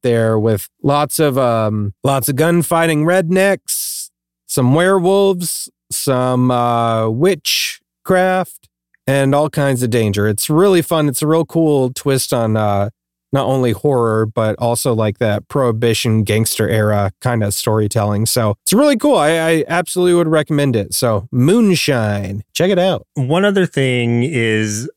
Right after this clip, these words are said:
Speaker 2: My Adventures with Superman, the,
Speaker 1: Oh,
Speaker 2: uh,
Speaker 1: yeah.
Speaker 2: n-, newer cartoon or
Speaker 1: Looks
Speaker 2: newer animated
Speaker 1: good.
Speaker 2: Superman. It is good. It's so
Speaker 1: Oh,
Speaker 2: fun,
Speaker 1: cool.
Speaker 2: but also the animation's great.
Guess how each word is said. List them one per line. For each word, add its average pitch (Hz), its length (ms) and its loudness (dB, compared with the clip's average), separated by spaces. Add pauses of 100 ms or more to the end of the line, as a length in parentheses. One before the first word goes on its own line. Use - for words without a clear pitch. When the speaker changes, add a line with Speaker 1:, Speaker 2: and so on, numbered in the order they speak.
(160)
Speaker 2:
My 120 260 0
Adventures 127 580 -2
with 107 120 -4
Superman, 95 1160 -2
the, 101 720 -2
Speaker 1:
Oh, 202 380 2
Speaker 2:
uh, - 140 0
Speaker 1:
yeah. 165 380 0
Speaker 2:
n-, 135 280 -6 (120)
newer 151 360 2
cartoon 113 880 -2
or 143 120 4
Speaker 1:
Looks 131 340 4
Speaker 2:
newer 117 60 -2
animated 113 300 2
Speaker 1:
good. 190 200 4 (100)
Speaker 2:
Superman. 95 400 -4 (420)
It 170 240 -2 (240)
is 123 280 -2
good. 95 300 -4
It's 98 180 -6
so - 300 -2
Speaker 1:
Oh, 160 260 4
Speaker 2:
fun, 135 500 0
Speaker 1:
cool. 123 140 -6
Speaker 2:
but 143 120 0
also 135 600 0 (180)
the 139 140 -2
animation's 139 600 -2
great. 123 720 0